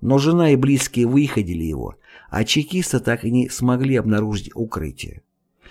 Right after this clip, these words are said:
Лишь к концу зимы он направился и вновь сел в боевую тачанку. С февраля по осень тысяча девятьсот двадцатого года махновцы провели в бесконечных скитаниях по левобережью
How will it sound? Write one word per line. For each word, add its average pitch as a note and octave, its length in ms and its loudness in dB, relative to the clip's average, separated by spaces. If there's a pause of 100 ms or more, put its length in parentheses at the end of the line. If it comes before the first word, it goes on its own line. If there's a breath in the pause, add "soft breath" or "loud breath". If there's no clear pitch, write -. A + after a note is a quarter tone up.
(160 soft breath)
Лишь C3 340 0
к - 60 -8
концу A2+ 340 0
зимы B2 640 0
он G#2+ 180 0
направился B2+ 680 0
и G2 60 2
вновь A#2+ 300 2
сел A2 300 -2
в F#2 120 -4
боевую C3 480 2
тачанку. A1+ 720 -8 (1120 soft breath)
С - 160 -8
февраля C3+ 500 4
по F#2+ 160 -2
осень A2 440 0
тысяча - 500 -2
девятьсот G2+ 280 -2
двадцатого G#2+ 560 0
года D3 320 -2
махновцы B2 680 -2
провели A#2 480 0 (260 loud breath)
в G2 100 -2
бесконечных C3 800 0
скитаниях A#2+ 800 -2
по F#2 120 -2
левобережью A#2 880 0